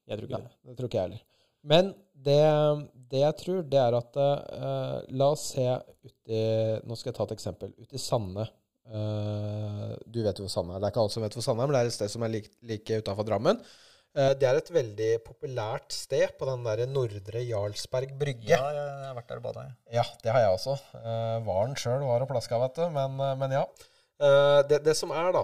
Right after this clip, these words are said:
Speaker 2: det er at, eh, jeg har kikket litt på Finn. Eh, ikke at jeg har lyst til å flytte til det stedet, men, eh,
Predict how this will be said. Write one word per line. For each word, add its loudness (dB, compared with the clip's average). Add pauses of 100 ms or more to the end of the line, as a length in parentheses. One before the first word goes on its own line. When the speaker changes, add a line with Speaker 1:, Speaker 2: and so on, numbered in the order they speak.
(100)
Speaker 2:
det -4
er 2
at, -4
eh, -2
jeg 2
har 2
kikket -2
litt -6
på -4
Finn. -6 (160)
Eh, -6
ikke -2
at 2
jeg 4
har 0
lyst -6
til 0
å -12
flytte 0 (220)
til -4
det 6
stedet, 6 (200)
men, -4
eh, 0